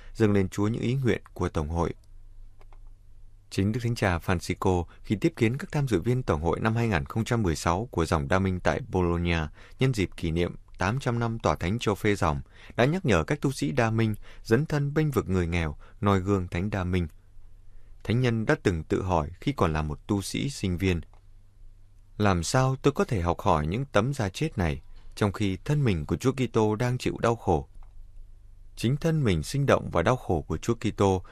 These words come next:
đang kêu với vị giảng thuyết và không để cho Ngài yên. Tiếng kêu của người nghèo và người yếu thế đang thức tỉnh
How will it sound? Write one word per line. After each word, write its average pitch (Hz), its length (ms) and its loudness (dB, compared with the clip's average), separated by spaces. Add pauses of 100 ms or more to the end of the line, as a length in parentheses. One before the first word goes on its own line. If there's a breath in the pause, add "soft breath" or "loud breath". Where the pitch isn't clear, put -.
đang 135 200 2
kêu 139 200 4
với 160 160 0
vị 135 140 0
giảng 76 280 0
thuyết 165 200 0 (120)
và 82 160 2
không 113 320 -2
để 78 200 -2
cho 101 200 -2
Ngài 85 220 -4
yên. 95 280 0 (1400)
Tiếng 131 180 2
kêu 139 260 4
của 95 160 0
người 85 160 4
nghèo 85 300 4
và 82 160 2
người 80 200 2
yếu 92 200 0
thế 101 340 -2 (200 soft breath)
đang 110 160 4
thức - 180 -4 (100)
tỉnh 80 200 4